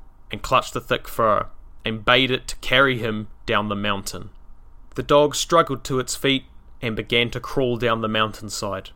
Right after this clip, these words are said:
dragging its master with it. But gradually, its steps grew slower. Ngatoro urged it on,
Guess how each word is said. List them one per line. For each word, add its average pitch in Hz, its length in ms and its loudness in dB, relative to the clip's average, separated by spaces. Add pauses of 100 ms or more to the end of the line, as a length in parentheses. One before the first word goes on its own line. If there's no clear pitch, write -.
(140)
dragging 135 400 2
its - 160 -6
master 117 380 2
with 104 260 -6
it. - 220 -14 (440)
But - 140 -2
gradually, 175 600 2 (280)
its 120 140 -2
steps - 400 0
grew 120 220 -2
slower. 98 520 -4 (720)
Ngatoro 147 640 4
urged 139 280 2
it 117 80 -2
on, 113 300 2